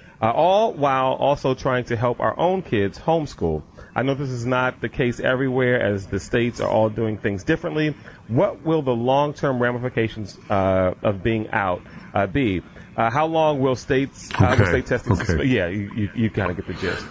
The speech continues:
Speaker 1: Oh,
Speaker 2: I
Speaker 1: by the
Speaker 2: don't
Speaker 1: way,
Speaker 2: know.
Speaker 1: she, she, thank you for all the podcasts. I love them. And enjoy your love of sports. Hearing stories
Speaker 2: Yeah.
Speaker 1: of your family and Missus Bennett and, uh, your rapport with Claude. Best wishes. Thank you, Jennifer. But she loves the sports talk, though.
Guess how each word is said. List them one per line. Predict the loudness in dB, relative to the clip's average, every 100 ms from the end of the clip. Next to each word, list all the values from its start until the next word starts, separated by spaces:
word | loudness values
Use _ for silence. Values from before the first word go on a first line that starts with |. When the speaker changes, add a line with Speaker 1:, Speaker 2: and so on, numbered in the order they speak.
| 0
Speaker 1:
Oh, |
Speaker 2:
I | 4
Speaker 1:
by | 4
the |
Speaker 2:
don't | 6
Speaker 1:
way, | 6
Speaker 2:
know. | 4 2
Speaker 1:
she, | 0
she, |
thank | 0 -2 -2
you | 0
for | 0
all | 0
the |
podcasts. | 0 0 0 2 0 0
I |
love | 2 2 2
them. | 0 -2 -8 -6 0
And | 2 2 2 0
enjoy | 0 2 2
your | 4 2
love | 2 0
of | -2
sports. | -4 2 4 2 -2 -16 -16 -16 -6
Hearing | 0 2 0
stories | 2 4 6 4 2
Speaker 2:
Yeah. | 0
Speaker 1:
of |
your | 0 0
family | 0 0 2 0
and |
Missus | 0 -2 -4
Bennett | 0 2 2 0 -6 -6 0
and, | 2 2 0 0
uh, | 0
your | 2 0
rapport | 0 0 -2
with | -2 -2
Claude. | 0 2 0 -6 -16 -4
Best | -2 -2
wishes. | -6 -10 -4
Thank | -4 -4
you, | -6
Jennifer. | -6 -8 -12 -16 -10 -6
But | -2
she | 0
loves | 0
the | -2
sports | -2 -2 -2
talk, | -8 -12 -14
though. | -16